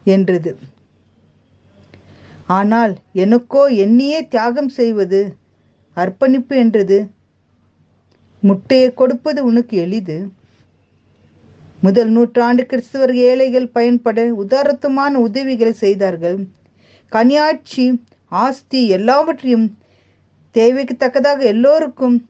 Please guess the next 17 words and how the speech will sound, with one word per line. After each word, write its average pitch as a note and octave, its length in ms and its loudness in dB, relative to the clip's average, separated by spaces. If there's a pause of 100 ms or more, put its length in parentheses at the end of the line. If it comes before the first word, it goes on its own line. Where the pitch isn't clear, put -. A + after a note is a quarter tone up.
(140)
பகிர்ந்து A#3 440 -2
கொடுத்தார்கள். F3 640 -6 (880)
தக்க C#4+ 400 -2
பணம் B3+ 380 2
சேகரித்து A#3+ 680 -2
சகோதரர்களுக்கு B3+ 720 -2
உதவி B3+ 280 -2
விட A#3+ 200 0
முன் G#3+ 200 -2
வந்தார்கள். F3 580 -4 (560)
பவுலாரும் G#3+ 680 2
ஏழை A#3 420 2
கிறிஸ்தவர்கள் G#3+ 600 -4
உதவி G3 400 -4
விட F#3 240 -2 (760)
கரிசனையாய் A#3 800 0
இருந்தார்கள். F3 640 -6